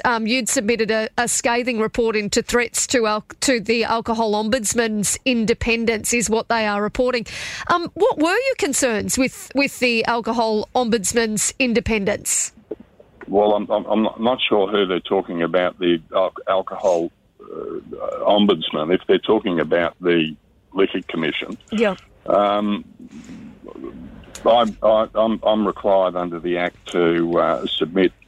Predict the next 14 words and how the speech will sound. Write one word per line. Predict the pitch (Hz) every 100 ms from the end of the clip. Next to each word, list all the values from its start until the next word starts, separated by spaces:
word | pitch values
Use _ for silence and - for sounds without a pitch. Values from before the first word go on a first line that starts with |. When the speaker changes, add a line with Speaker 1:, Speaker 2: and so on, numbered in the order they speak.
| -
Speaker 2:
every | 98 78 80
year | 80 95 82 - - _ _ -
a, | 87 90 90 90 87 90
um, | 90 90 87 85 - - - - -
an | - 92
annual | 95 85 82 76
report, | 85 - 117 95 - - - -
and | - 85 85 78 95
I | 90
have | 82
a | 78
bit | 80
of |
a | 73